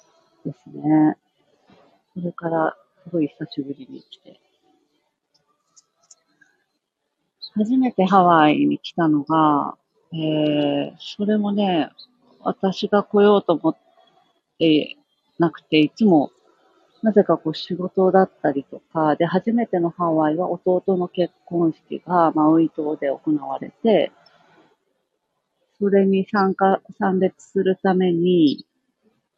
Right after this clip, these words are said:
は-、初ハワイしたっていう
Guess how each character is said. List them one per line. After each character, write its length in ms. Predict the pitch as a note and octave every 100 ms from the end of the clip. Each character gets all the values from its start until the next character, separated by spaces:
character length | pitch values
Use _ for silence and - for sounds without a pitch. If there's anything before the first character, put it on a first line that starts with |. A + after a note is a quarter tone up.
| -
は-、 280 | F#3 E3+ -
初 300 | - - G3
ハ 200 | F#3 G3
ワ 200 | F3 D3
イ 200 | C3 - _ _ _ _ _ _ _ _ _ - - _ -
し 120 | -
た 140 | C3
っ 60 | B2 _
て 60 |
い 80 |
う 20 | -